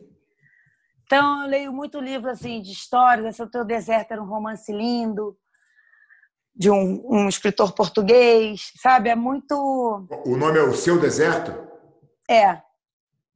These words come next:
Speaker 2: Tá. Eu vou, eu vou, eu vou, eu vou buscar, porque as pessoas sempre pedem pra eu botar na descrição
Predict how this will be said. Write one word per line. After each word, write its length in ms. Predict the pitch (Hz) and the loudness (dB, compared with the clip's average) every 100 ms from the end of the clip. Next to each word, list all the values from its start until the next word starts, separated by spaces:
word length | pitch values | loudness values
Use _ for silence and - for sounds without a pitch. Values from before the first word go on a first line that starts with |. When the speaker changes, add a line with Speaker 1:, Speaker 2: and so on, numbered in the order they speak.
| _ _ _ | _ _ _
Speaker 2:
Tá. 340 | 92 87 85 - | -14 -12 -12 -14
Eu 80 | 87 | -8
vou, 140 | 135 123 | -8 -6
eu 100 | 101 | -4
vou, 600 | 120 135 123 104 - - - | 0 0 2 0 -4 -10 -6
eu 100 | 110 | -2
vou, 240 | 107 156 - | 2 2 2
eu 80 | 120 | 0
vou 180 | 151 | 2
buscar, 480 | 143 139 - 147 151 | 0 -2 2 2 2
porque 200 | - 139 | 0 0
as 100 | 139 | 0
pessoas 340 | 131 - 147 - | 0 -2 -2 0
sempre 220 | 156 - | -4 -2
pedem 240 | 143 139 | 0 0
pra 80 | 143 | 0
eu 60 | 123 | -2
botar 240 | 120 127 | -2 -4
na 80 | 123 | -6
descrição 760 | - - 110 - 113 113 - | -10 -12 -10 -6 -6 -6 -10